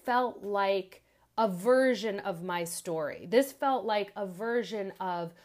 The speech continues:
what I had been doing and seeking and striving to achieve without even realizing it. So the thing I say about,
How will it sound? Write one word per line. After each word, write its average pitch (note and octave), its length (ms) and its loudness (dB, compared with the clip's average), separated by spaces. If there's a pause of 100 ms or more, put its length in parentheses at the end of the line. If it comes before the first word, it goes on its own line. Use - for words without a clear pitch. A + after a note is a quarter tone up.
(160)
what G#3 340 0
I A3 120 0
had G#3 300 -6
been F#3+ 240 -8
doing A3+ 440 0
and F3+ 160 -10
seeking G#3+ 520 -6
and F#3+ 240 -8 (280)
striving A#3+ 920 0
to F#3+ 180 -4
achieve B3 600 -2
without E4 380 4
even D4+ 380 2
realizing F#3+ 640 2
it. - 180 -12
So B3+ 80 0
the C#4 140 6
thing E4+ 240 0
I F#4 80 2
say B3 240 4
about, G#3 420 4